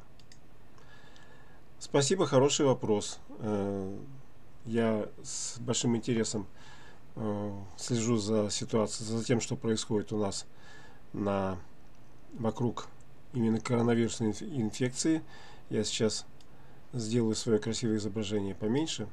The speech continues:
чтобы зрители могли сами лучше увидеть,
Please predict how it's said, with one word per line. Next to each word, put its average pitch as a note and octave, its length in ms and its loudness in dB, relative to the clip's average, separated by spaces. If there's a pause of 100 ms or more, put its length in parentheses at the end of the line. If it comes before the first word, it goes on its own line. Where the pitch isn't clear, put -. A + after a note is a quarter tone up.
(680)
чтобы G#2+ 540 0 (100)
зрители A#2+ 400 0
могли G#2 300 0
сами A#2 500 -2
лучше A#2 380 -4
увидеть, G#2+ 440 -2